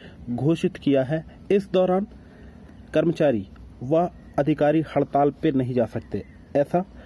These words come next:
भारत सरकार की अधिघोषणा से banking क्षेत्र को सार्वजनिक उपयोगिता क्षेत्र के रूप में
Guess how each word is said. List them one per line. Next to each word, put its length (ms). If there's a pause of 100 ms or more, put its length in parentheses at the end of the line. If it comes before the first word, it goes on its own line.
(200)
भारत 160
सरकार 340
की 400
अधिघोषणा 640 (680)
से 100
banking 340
क्षेत्र 240
को 160 (640)
सार्वजनिक 420 (140)
उपयोगिता 400
क्षेत्र 340
के 120
रूप 220
में 100